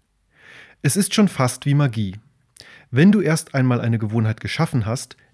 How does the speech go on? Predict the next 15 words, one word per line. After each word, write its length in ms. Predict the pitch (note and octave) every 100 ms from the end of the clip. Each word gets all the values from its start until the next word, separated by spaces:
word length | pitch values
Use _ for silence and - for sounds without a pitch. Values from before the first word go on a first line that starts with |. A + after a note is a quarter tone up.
| -
ist 180 | F3
es 160 | F#3+ -
leicht, 460 | A#2+ G#2+ A#2 - -
eine 240 | - D3 C3+
weitere 360 | A2 G#2+ A#2+
Gewohnheit 520 | B2+ G#2+ G#2 G2+ C3+ - -
dran 240 | B2+ D#3+ E3+
zu 160 | A2
hängen. 280 | G#2+ G2+ A2+ - - - - - - - - -
Du 80 | C#3
musst 500 | D3 G#3+ - - -
keine 340 | - D#3+ E3+
Aktion 520 | - - - C#3 C3+ A#2+
mehr 160 | G2+
schaffen 500 | - - F#3 - G2+